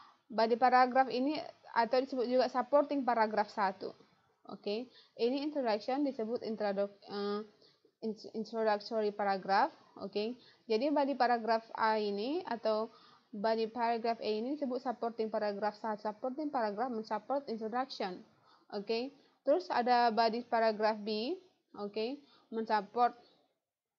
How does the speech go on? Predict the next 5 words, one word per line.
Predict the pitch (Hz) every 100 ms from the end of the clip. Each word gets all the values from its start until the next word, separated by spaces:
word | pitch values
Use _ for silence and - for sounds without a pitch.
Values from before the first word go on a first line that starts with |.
| _ _ _ -
eh, | 220 220 220 220 214 220 214 233 - - - _ _ - _ _ _ _ _ 233
paragraph | 233 233 214 233 -
A, | 240 226
introductory | 226 226 220 226 220
paragraph. | 220 208 202 208 208 320